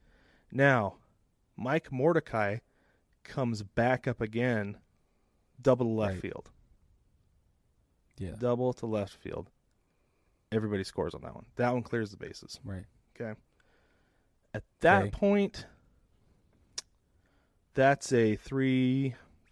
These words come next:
Speaker 1: four to one game. Or four to three game, I think, at that point, right? Anyway, I still think they would have scored at least four runs that inning. Long story
Speaker 2: Right,
Speaker 1: short.
Speaker 2: you, so you're saying if you take Castillo out, it doesn't
Speaker 1: Mm-hmm.
Speaker 2: matter.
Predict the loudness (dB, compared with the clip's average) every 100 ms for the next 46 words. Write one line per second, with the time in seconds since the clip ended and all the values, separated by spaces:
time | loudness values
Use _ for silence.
0 | -6 0 2 2 2 0 0 -2 -2 -6
1 | _ _ _ _ _ _ _ _ _ _
2 | _ _ _ -20 -18 -8 -4 2 2 2
3 | -2 -2 -2 -4 -8 _ _ -20 -12 -8
4 | -6 -2 -2 -2 -6 -8 _ -4 -4 -4
5 | -8 _ _ _ _ _ _ _ _ 0
6 | 4 4 4 0 _ _ _ _ _ _
7 | _ _ _ _ 4 6 6 6 8 8
8 | 6 4 6 6 6 2 2 2 -2 -2
9 | 0 0 -4 -6 -8 -10 -16 _ _ _
10 | _ _ -6 -4 -4 -6 0 4 6 4
11 | 0 2 2 2 2 4 2 0 -4 -2
12 | 0 2 2 0 2 2 4 6 6 6
13 | 2 -2 2 4 4 0 0 2 2 0
14 | -10